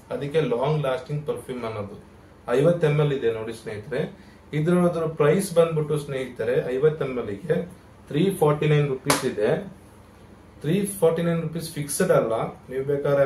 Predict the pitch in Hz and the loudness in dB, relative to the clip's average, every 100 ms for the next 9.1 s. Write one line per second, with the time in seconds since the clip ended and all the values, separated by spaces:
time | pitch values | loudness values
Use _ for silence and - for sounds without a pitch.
0 | 135 135 - 165 160 156 147 147 147 147 | 2 -6 -2 0 2 2 0 0 0 -4
1 | - - - 120 135 156 147 143 135 135 | -12 -20 -16 -6 -2 0 0 -2 -2 -6
2 | 123 123 120 127 143 143 131 127 127 - | -6 -6 -8 -10 -8 -2 0 0 -4 -10
3 | - - - - - 127 127 135 151 - | -20 -20 -20 -20 -14 -10 -6 -2 -2 0
4 | 139 131 - - 135 147 - - 175 165 | 0 0 -4 -12 -10 -8 -10 -4 2 2
5 | 160 156 156 143 135 147 151 151 147 143 | 2 2 2 2 2 2 2 0 0 -2
6 | 135 147 135 131 135 147 135 113 107 107 | -2 -4 -6 -6 -4 -4 -4 -4 -4 -4
7 | 165 190 - - - 120 127 180 202 180 | -4 -6 -12 -20 -8 2 6 8 6 6
8 | 170 156 165 135 143 170 165 170 180 - | 4 4 4 4 4 4 2 0 0 -4